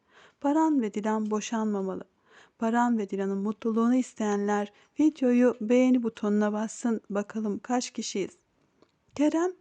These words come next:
Baran ve Dilan'dan boşanmayı ertelemelerini isteyecek. Berivan teyze Kader ile konuşacak. Berivan Dilan'ın Baran'ın aşkını anlaması gerektiğini söyleyecek. Kader Dilan'a Baran'ın aslında Dilan'a aşık olduğunu söyleyecek.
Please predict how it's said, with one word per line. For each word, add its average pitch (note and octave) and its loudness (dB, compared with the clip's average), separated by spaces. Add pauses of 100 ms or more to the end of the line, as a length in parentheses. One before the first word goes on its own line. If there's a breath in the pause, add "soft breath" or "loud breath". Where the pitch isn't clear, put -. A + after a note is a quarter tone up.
Baran C#4+ 2
ve A3+ 0
Dilan'dan G#3 0 (260 soft breath)
boşanmayı A#3+ 0
ertelemelerini A3 2
isteyecek. G3+ -4 (640 soft breath)
Berivan A3 0
teyze F#3 -6 (120)
Kader B3+ -2
ile A#3+ -2
konuşacak. C#4 0 (720 soft breath)
Berivan D#4 2
Dilan'ın G#3 0 (160)
Baran'ın A#3+ 2
aşkını G#3+ -2
anlaması A#3 -2
gerektiğini C4+ -2
söyleyecek. F#3 -4 (600 soft breath)
Kader A3 -2
Dilan'a F#3+ -4 (180)
Baran'ın B3 4
aslında G#3 -4
Dilan'a A#3 0
aşık - -6
olduğunu B3+ 2
söyleyecek. G3 -4